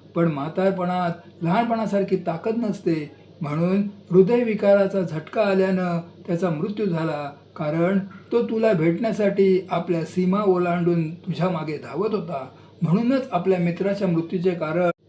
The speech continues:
सुद्धा तूच ठरलास. आता पंडिताला पूर्णपणे विश्वास पटला होता की धर्मराज खरोखरच यमदूत आहे आणि त्याचं काम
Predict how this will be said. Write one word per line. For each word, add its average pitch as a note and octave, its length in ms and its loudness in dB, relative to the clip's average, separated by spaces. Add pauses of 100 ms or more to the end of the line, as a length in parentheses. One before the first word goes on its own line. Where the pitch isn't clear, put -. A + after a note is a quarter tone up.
सुद्धा F3+ 420 0
तूच G#3+ 420 -2
ठरलास. D3+ 440 0 (520)
आता E3+ 480 -2 (220)
पंडिताला G#3 480 4
पूर्णपणे G3+ 520 2
विश्वास F#3 420 2
पटला G3+ 300 0
होता E3 440 2 (220)
की E3 80 -2
धर्मराज F#3 640 0
खरोखरच F#3+ 580 2
यमदूत F3 360 4
आहे D3+ 480 -2 (180)
आणि G3 160 2
त्याचं F#3 360 0
काम E3+ 440 0